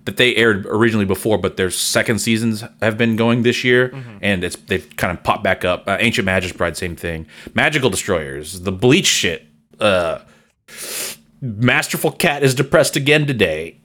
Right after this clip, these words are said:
Speaker 1: Uh, Level one Demon Lord, One Room Hero. Uh, The Fooly Cooly, Free Range, Shield Hero three, Eminence two. Apothecary Diaries. I'm doing the whole thing.
Speaker 2: I was
Speaker 1: Undead
Speaker 2: gonna
Speaker 1: Unluck,
Speaker 2: say, what,
Speaker 1: Ragnar
Speaker 2: what happened to the
Speaker 1: Crimson.
Speaker 2: highlights?
Speaker 1: <laughs>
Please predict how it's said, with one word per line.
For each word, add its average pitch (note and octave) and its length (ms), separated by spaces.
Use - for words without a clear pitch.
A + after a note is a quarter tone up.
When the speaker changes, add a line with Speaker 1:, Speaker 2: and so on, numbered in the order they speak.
Speaker 1:
Uh, G2+ 640
Level B2 460
one D3+ 260
Demon D#3 360
Lord, D3 280
One D3 220
Room D#3 160
Hero. D3+ 540
Uh, F#2 240
The F#2+ 140
Fooly F#3+ 280
Cooly, F#3 300
Free D3+ 240
Range, G#2 240
Shield D#3+ 220
Hero C3+ 200
three, C#3 400
Eminence A#2 440
two. A#2+ 500
Apothecary C#3+ 540
Diaries. E2 680
I'm B2+ 140
doing C3 100
the A2+ 80
whole G#2 60
thing. F#2 180
Speaker 2:
I A3+ 100
was - 100
Speaker 1:
Undead - 80
Speaker 2:
gonna E3 160
Speaker 1:
Unluck, A3+ 140
Speaker 2:
say, C4+ 40
what, A#3 140
Speaker 1:
Ragnar E3 280
Speaker 2:
what - 40
happened D#4 220
to A#3 60
the - 60
Speaker 1:
Crimson. - 20
Speaker 2:
highlights? A#4+ 1400
Speaker 1:
<laughs> - 40